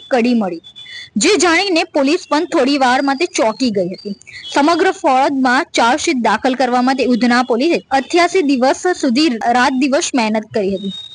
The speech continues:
અત્યાર સુધીમાં સાયબર ફ્રોડના ભોગ બનેલા લોકો, બેંક કર્મચારીઓ અને અન્ય સંબંધિત વ્યક્તિઓ મળી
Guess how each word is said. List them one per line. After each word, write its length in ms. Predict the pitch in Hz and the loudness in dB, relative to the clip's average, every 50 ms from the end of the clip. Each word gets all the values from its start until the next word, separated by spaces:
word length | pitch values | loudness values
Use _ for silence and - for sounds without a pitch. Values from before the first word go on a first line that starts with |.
| - - - - - - - - - - | -20 -20 -20 -20 -20 -20 -20 -8 -4 -4
અત્યાર 340 | 254 254 - 359 359 403 | -2 2 2 2 2 2
સુધીમાં 420 | 392 415 392 311 381 403 370 339 370 | 2 0 0 0 0 0 0 0 0
સાયબર 320 | - 330 240 226 240 269 | 0 0 0 2 0 -2
ફ્રોડના 500 | - - 269 240 247 269 262 269 269 277 | 0 0 0 0 0 2 2 2 2 2
ભોગ 320 | 254 208 220 226 240 220 214 | 2 2 2 0 0 0 0
બનેલા 380 | 233 233 240 254 254 262 240 | 0 2 2 2 2 2 2
લોકો, 400 | 233 220 214 214 214 214 269 294 | 2 2 2 0 0 0 0 0
બેંક 300 | 285 240 247 240 262 269 - - | 2 2 2 2 0 0 0 0
કર્મચારીઓ 600 | 247 226 214 214 214 - - 240 226 226 269 320 | -2 0 0 -2 0 0 2 2 2 2 2 2
અને 140 | 349 349 - | 2 2 2
અન્ય 260 | - 254 277 320 359 | 2 2 2 2 0
સંબંધિત 480 | - - 240 226 240 240 247 269 285 220 202 | 0 -2 0 0 2 2 2 2 0 0 0
વ્યક્તિઓ 400 | 208 226 220 - - - 262 247 | -2 -2 -2 -4 -2 -2 0 2
મળી 260 | 240 240 254 330 269 | 2 2 2 0 0